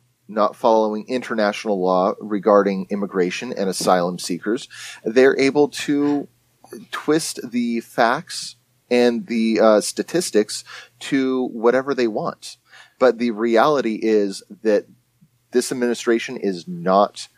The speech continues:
conforming to rules and regulations and agreed upon laws,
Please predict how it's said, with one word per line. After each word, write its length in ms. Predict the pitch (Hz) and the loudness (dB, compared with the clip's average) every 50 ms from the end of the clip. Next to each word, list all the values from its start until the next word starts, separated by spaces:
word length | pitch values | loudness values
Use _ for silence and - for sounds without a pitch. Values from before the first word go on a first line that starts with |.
| _ _ _ _ _ - | _ _ _ _ _ -6
conforming 640 | - 131 101 - - 117 113 107 101 104 101 98 - - - - | -4 -4 -4 -2 2 4 4 4 4 2 -2 -4 -6 -8 -4 0
to 360 | - 110 101 98 95 95 92 - _ _ _ _ _ _ _ _ _ _ | 2 4 4 4 4 2 0 -4 _ _ _ _ _ _ _ _ _ _
rules 340 | - 104 113 131 135 135 120 135 | -6 0 2 4 4 4 2 0
and 100 | 113 104 | 2 4
regulations 560 | 104 104 104 101 98 101 - - 117 110 - | 4 4 6 4 4 2 2 -2 -6 -8 -6
and 260 | - 107 104 95 92 - - - - _ | -2 -2 -2 -2 -2 -6 -12 -20 -6 _
agreed 460 | - 107 98 98 101 92 107 117 117 | -4 -4 -4 -6 -6 -2 0 2 2
upon 360 | 107 98 - - 110 98 92 87 | 2 2 2 2 2 2 2 0
laws, 420 | 85 85 85 87 87 98 123 | 0 2 2 2 2 2 0